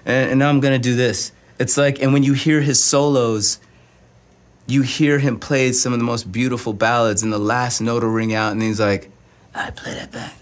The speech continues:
Oh, I hear that back." There's no reverie. There's no, he doesn't sit in it. You know, he doesn't luxuriate in the feeling that he just created for everybody. He's like, "Okay, I played that. What's the next thing?" How does somebody who's like that stop?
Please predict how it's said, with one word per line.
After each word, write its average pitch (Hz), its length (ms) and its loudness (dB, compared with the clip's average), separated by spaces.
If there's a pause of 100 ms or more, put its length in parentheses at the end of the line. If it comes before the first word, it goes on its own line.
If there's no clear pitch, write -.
Oh, - 120 -12
I - 60 -14
hear - 140 -16
that - 160 -18
back." - 200 -14 (220)
There's 139 160 -2
no 156 160 2
reverie. 117 680 0
There's 110 220 -8
no, 120 400 -2 (520)
he 127 100 -2
doesn't 127 300 2
sit 113 340 0
in 117 140 0
it. 113 200 0
You 117 140 0
know, 113 140 2
he 113 100 0
doesn't 117 340 0
luxuriate 107 840 0
in 107 60 0
the 107 80 -2
feeling 113 380 0
that 104 140 2
he 107 60 -2
just 101 180 -4
created 110 340 0
for 113 100 -4
everybody. 110 400 0
He's 120 120 -4
like, 120 180 -2 (160)
"Okay, 113 280 -6 (260)
I - 60 -8
played 123 240 -2
that. 90 260 -4
What's 98 560 -10
the 113 80 -4
next 110 220 -4
thing?" 80 240 -8 (840)
How 165 180 -2
does 196 160 2
somebody 160 320 2
who's 123 260 0
like 110 380 -2
that 117 400 -2 (580)
stop? - 680 -2